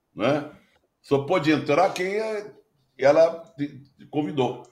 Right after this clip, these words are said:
Então, eu acho tudo muito estranho. Mas também quer saber uma coisa? Não me interessa muito por esse assunto, não. É um assunto muito particular do, do Palmeiras, não sei o quê.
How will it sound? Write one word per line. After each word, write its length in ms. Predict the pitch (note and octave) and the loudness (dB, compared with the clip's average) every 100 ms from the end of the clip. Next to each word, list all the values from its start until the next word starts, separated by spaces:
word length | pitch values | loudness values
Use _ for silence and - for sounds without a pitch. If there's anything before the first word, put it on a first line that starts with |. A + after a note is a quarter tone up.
| _ _ | _ _
Então, 260 | D4+ - C#4+ | -14 -6 -4
eu 160 | C4+ C4+ | -2 0
acho 140 | - | 0
tudo 140 | B3+ B3 | -2 -6
muito 160 | B3+ | -8
estranho. 380 | - C#3+ C#3 G#2 | -4 -2 -2 -4
Mas 120 | D#3 | -6
também 180 | A#3 B3+ | -4 -2
quer 120 | A#3+ | -2
saber 200 | F#3 D3 | 0 0
uma 120 | B2 G#2 | 0 0
coisa? 440 | D3 G#2+ D#2 - _ _ _ _ | 0 0 -4 -14 _ _ _ _
Não 100 | A#3 | -14
me 60 | |
interessa 380 | - E3 D3+ C3+ | 2 6 6 4
muito 180 | C3+ B2+ | -4 -4
por 100 | A#2 | -4
esse 180 | A2 A2 | -2 -4
assunto, 360 | - G2+ G2 | -4 -8 -8
não. 220 | D#2+ C#2+ - _ _ _ | -8 -12 -20 _ _ _
É 40 | |
um 40 | B2 | -6
assunto 360 | B2 C#3+ C3+ | -4 -4 -6
muito 180 | D3 D#3 | -6 -4
particular 640 | C#3+ A#2+ - G#2+ G2+ A#2 | -2 -2 -6 -4 2 4
do, 160 | G2 F2+ | 2 -4
do 100 | E2 | -8
Palmeiras, 840 | D#2+ D#2 A2 C3+ B2+ A#2 G2+ F2 - _ _ _ | -8 -4 0 2 2 0 -2 -4 -10 _ _ _
não 140 | F#2+ | -12
sei 160 | - G2+ | -10 -12
o 100 | - | -12
quê. 460 | G#2 A#2+ B2 G#2+ | -8 -4 -4 -4